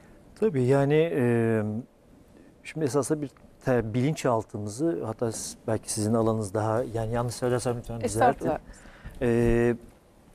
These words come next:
Speaker 1: insanların normal gündelik yaşamdaki yaptıklarının galiba yüzde doksan beş ya daha fazlası bilinçaltının ürünü olarak, yani yürürken yürümeyi düşünmüyoruz. Belki ilk hani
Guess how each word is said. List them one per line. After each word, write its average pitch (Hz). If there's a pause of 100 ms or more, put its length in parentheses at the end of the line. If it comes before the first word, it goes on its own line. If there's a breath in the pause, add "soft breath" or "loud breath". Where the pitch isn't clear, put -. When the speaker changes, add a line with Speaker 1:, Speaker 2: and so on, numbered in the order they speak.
(280)
Speaker 1:
insanların 139
normal 127
gündelik 117
yaşamdaki 113
yaptıklarının 117
galiba 135
yüzde 117
doksan 117
beş 113
ya 110
daha 120
fazlası 110 (540 soft breath)
bilinçaltının 139 (280)
ürünü 117
olarak, 104
yani 120
yürürken 131
yürümeyi 127
düşünmüyoruz. 104
Belki 110
ilk 120 (280)
hani 101